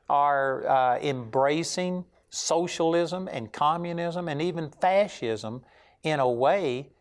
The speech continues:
that nobody would have thought that this was even possible a short period of time ago. But they don't know history, they don't know what's happening, and people actually think that this is a good thing, and it is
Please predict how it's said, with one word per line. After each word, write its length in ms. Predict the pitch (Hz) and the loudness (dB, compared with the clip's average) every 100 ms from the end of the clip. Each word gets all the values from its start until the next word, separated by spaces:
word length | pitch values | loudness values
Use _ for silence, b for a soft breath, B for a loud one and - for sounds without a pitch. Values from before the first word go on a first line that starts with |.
| _ _ | _ _
that 360 | 156 151 151 - | 2 4 2 -4
nobody 540 | 185 233 277 226 208 | 2 2 4 2 2
would 160 | 196 196 | 0 -2
have 160 | 180 - | -2 0
thought 240 | 185 180 | 2 2
that 160 | 143 - | -2 -4
this 180 | 165 | -6
was 160 | 156 147 | -6 -4
even 280 | 165 143 135 | -4 -6 -8
possible 600 | - 170 202 - 120 107 | 0 0 0 -4 -6 -6
a 60 | |
short 380 | 98 - 139 - | -6 -2 -2 -2
period 240 | 147 139 139 | -4 -2 -2
of 80 | |
time 280 | 139 180 202 | -6 -8 -8
ago. 240 | 143 113 104 | -6 -4 -2
But 220 | 110 110 | -4 0
they 160 | 135 | 0
don't 300 | 120 127 131 | 2 0 0
know 240 | 143 135 165 | 2 2 2
history, 440 | 160 165 - 185 | 0 -2 -4 -6
they 140 | 165 117 | -4 -4
don't 220 | 113 123 | -6 -2
know 140 | 131 | 0
what's 240 | 131 127 - | 0 -2 0
happening, 420 | 151 165 165 165 | 0 0 -8 -6
and 240 | 135 117 | -8 -8
people 320 | - 170 165 | -10 -4 -2
actually 400 | 160 160 - 156 | 0 -2 -2 -8
think 280 | 143 160 160 | -6 -6 -6
that 120 | 143 - | -10 -8
this 220 | 160 - | -8 -6
is 160 | 139 | -8
a 40 | 131 | -10
good 380 | 120 139 165 156 | -6 -6 -6 -8
thing, 300 | 185 185 - | -8 -8 -6
and 180 | 147 | -6
it 140 | 175 196 | -6 -6
is 280 | 180 147 | -4 -4